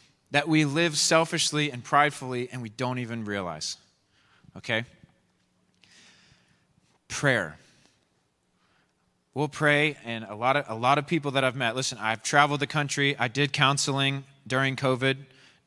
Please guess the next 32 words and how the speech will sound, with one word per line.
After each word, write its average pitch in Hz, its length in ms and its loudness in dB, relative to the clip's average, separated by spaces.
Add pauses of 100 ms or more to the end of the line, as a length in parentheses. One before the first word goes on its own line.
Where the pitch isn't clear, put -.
in, 139 180 -6
in 131 140 -4
twenty 131 260 -2
twenty. 127 280 0
I 123 60 2
did 120 200 -2
Zoom 123 200 -2
counseling 120 500 0
for, 113 180 -6
like, 104 180 -2
over 120 200 -2
a 110 40 -2
hundred 117 320 -6
people. 104 380 -6 (400)
I've 117 240 4
heard 120 280 0
a 107 60 0
lot 120 360 6
of 117 80 0
different 117 320 -4
things. 101 460 -8 (580)
But 143 140 -2
there 156 160 6
is 131 120 2
a 123 80 0
theme. 117 580 0 (1160)
Most 160 340 4
people 208 240 2
that 185 100 4
I 160 100 6
talk 180 320 4
to, 131 280 0